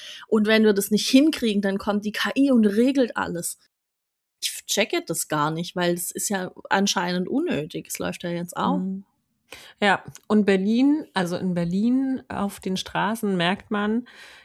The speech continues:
Speaker 2: es sind Ferien, ne? Also so Schulkinder, Teenager sind einfach zu anderen Zeiten unterwegs. Dafür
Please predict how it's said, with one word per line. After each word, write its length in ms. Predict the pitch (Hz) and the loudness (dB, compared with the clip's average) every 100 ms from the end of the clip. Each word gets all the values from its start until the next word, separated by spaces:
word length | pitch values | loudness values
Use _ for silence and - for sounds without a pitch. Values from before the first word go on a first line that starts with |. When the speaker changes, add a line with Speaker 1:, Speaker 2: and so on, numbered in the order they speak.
| _ | _
Speaker 2:
es 120 | 190 | -6
sind 160 | - 170 | -2 -4
Ferien, 560 | - 170 202 240 262 339 415 _ - | 0 0 0 0 0 0 -4 _ -4
ne? 280 | 208 254 - | 0 0 0
Also 260 | 170 165 | -2 0
so 200 | 165 160 | -2 -2
Schulkinder, 960 | 160 - 220 247 247 233 - 233 220 214 | -4 -2 0 4 2 0 0 2 4 2
Teenager 680 | 208 220 226 180 202 - 202 | 2 0 0 0 -2 2 0
sind 280 | 190 190 202 | 2 0 0
einfach 320 | 185 180 190 | -4 -4 -6
zu 160 | - - | -6 -6
anderen 380 | 175 180 175 | -4 -4 -4
Zeiten 340 | 165 170 - 247 | -4 -4 -4 -6
unterwegs. 640 | 240 254 247 294 - - | -4 -2 -2 -4 -6 -8
Dafür 840 | - 196 269 - 165 156 190 381 | 2 4 2 -2 0 2 2 0